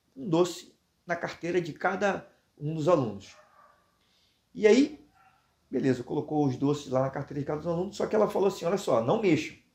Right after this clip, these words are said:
não mexa. Vamos fazer o seguinte: eu vou sair. Quem comer o doce não vai ganhar um outro. Mas quem com-,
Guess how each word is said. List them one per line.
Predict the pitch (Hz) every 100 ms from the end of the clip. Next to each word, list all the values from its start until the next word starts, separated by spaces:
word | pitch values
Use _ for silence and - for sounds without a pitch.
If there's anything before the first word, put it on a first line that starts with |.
| _ _ _
não | 156
mexa. | 196 110 - - - _ _ _ _ -
Vamos | 156
fazer | 208 175
o |
seguinte: | 180 - 127 - - _
eu | - 262
vou | 202 220
sair. | 220 269 233 156 131 - _ _ _ _ _ _ _ _ _ _ _ _ -
Quem | 302 311
comer | 262 190 165 165
o | 139
doce | 110 156 226 - - 113 - - -
não | 131 151 214
vai | 208 208
ganhar | 233 185 175
um | 208 185
outro. | 170 170 - 131 104 _ _ _ _ _ _ -
Mas | 151 - - -
quem | 277 359
com-, | - 208 156